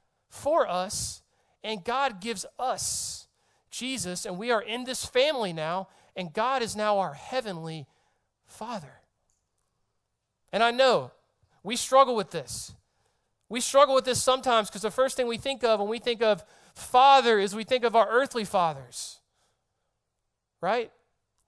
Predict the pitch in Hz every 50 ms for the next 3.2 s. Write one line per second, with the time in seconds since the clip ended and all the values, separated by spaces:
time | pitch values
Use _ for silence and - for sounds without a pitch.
0 | _ - 180 214 269 311 294 214 208 202 214 226 233 _ _ _ _ - 196 240
1 | 240 233 220 190 214 240 269 262 240 247 247 220 - - 254 247 247 - 233 175
2 | 240 247 240 220 - - - 247 262 262 247 226 208 - - 214 220 - - 220
3 | 214 202 185 -